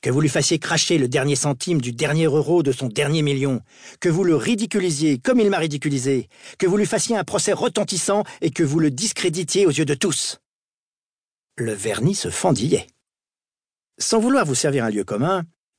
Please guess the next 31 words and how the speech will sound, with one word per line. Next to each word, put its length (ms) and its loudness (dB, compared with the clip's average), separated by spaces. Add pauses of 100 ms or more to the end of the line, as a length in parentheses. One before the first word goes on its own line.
la 180 0
sagesse 420 0
populaire 540 0
dit 200 -6
qu'un 180 -2
mauvais 380 2
arrangement 640 0
vaut 280 -2
mieux 360 0
qu'un 240 -8
bon 240 -4
procès. 420 -2 (1300)
Elle 140 2
haussa 200 0
le 100 -2
ton. « 180 -14 (680)
Je 100 0
ne 100 4
veux 160 4
ni 220 4
mauvais 380 2
ni 160 4
bon 160 0
arrangement. 500 -4 (160)
Je 140 0
ne 40 2
veux 140 2
pas 140 0
d'arrangement 340 0
du 140 -4
tout. 240 -8